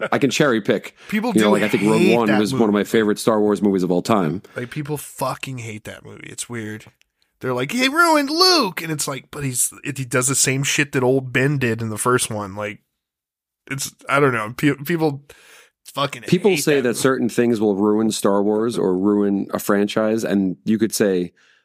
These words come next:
Speaker 1: "Okay, maybe that movie or that, you know, that arc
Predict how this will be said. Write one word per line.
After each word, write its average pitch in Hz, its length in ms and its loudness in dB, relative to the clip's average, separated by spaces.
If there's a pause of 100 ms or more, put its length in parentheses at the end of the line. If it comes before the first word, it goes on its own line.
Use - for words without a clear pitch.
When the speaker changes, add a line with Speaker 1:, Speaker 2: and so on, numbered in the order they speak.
(200)
Speaker 1:
"Okay, 127 280 2
maybe 113 180 2
that 110 280 0
movie 113 360 2
or 104 240 0
that, 95 320 -2 (480)
you 107 80 2
know, 90 140 2
that 98 240 0
arc 95 420 -2